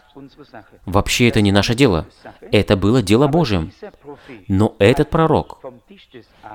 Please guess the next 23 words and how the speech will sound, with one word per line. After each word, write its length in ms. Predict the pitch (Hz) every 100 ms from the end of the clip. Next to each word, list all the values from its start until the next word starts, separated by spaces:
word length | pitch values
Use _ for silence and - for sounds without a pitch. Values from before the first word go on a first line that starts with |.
| 107 - -
не 400 | 95 101 117 120
ел 380 | 104 156 123
со 220 | 85 - 101
стола 340 | - 107 98 -
Ахава 540 | 92 143 151 92 80 - - 110
и 120 | 107
не 120 | 104
со 200 | 98 -
стол-, 440 | 98 - 107 101 165 156 135 117 _ _ - 131 120 _ 156 _ -
не 200 | 117 123
ел 200 | 117 120
со 120 | 113
стола 340 | - 113 104
Ахава 300 | 95 - 151
и 160 | 127 120
не 160 | 117 107
ел 220 | 107 117
со 120 | 101
стола 320 | - 98 104
Изавеля, 480 | - 104 90 87 85 - -
но 280 | 95 120 156
со 160 | -
стола 500 | 127 - 92 95 101